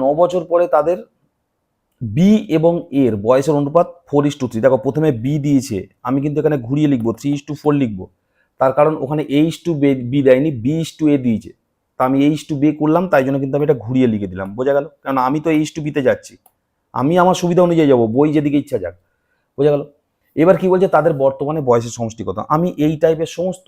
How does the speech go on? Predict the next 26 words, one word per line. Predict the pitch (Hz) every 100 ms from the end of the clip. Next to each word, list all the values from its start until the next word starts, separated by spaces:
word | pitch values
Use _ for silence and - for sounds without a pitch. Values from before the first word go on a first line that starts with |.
| 143
অঙ্কে, | 120 110 - 120
এজের | 135 147 151 123
অঙ্কে | 98 95 95 _ _ _ _ _ _ _ _ -
আমি | 131 131 -
সব | 165 -
সময় | 175 170 147 113
বলি, | 98 - _ _ _ 143
তোমরা | 151 151
কি | 156 156
করবে? | 156 156 107
গ্যাপটা | 123 131 - 143 -
সেম | 127 113
করে | 110
দেবে, | 104 104 117
মাঝখানে | 131 - 147 143
যে | 120 117
গ্যাপ | 127 135
আছে | 135 127
সেই | 131 110
গ্যাপটা | 113 117 - -
সেম | 110 95
করে | 98
দেবে। | 98 101 127
এদের | 139 135
দুজনের | 139 147 143
মাঝখানে | 135 143